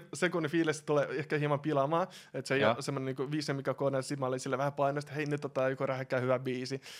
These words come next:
Speaker 1: Ja kyllä se niinku tuotti alkaa, niinku, sanotaan biisilläkin tekee isoja niinku valintoja, että minkälainen musa sulla on, minkälaiset fiiliksen sulla luo siihen niinku videoon.
Speaker 2: Mm,
Speaker 1: Niin
Speaker 2: kyllä,
Speaker 1: sitä
Speaker 2: kyllä.
Speaker 1: kautta niinku saatiin semmonen ihan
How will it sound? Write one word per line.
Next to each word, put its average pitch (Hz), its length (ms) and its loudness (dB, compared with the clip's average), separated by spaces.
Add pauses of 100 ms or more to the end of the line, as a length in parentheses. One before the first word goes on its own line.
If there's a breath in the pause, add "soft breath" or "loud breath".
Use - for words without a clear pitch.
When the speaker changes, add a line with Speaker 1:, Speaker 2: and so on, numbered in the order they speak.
(120 loud breath)
Speaker 1:
Ja 139 80 -4
kyllä 131 200 -2
se 131 240 -2
niinku 147 220 -4
tuotti 143 280 4
alkaa, 131 400 0
niinku, 139 340 -4 (240)
sanotaan 143 360 -2
biisilläkin 151 420 -2
tekee 127 500 0
isoja 139 260 2
niinku 131 260 -4
valintoja, 131 540 2 (420 loud breath)
että 131 180 -4
minkälainen 131 320 2
musa 131 240 0
sulla 127 320 0
on, 127 100 2
minkälaiset 127 360 -4
fiiliksen 131 400 -2
sulla 127 180 -2
luo 127 220 2
siihen 127 280 -2
niinku 131 220 -8
videoon. 127 480 2
Speaker 2:
Mm, 131 60 0
Speaker 1:
Niin 143 260 2
Speaker 2:
kyllä, 110 220 2
Speaker 1:
sitä 131 160 0
Speaker 2:
kyllä. 117 120 4
Speaker 1:
kautta 135 200 2
niinku 135 180 -2
saatiin 135 380 2
semmonen 135 240 -2
ihan 131 160 -4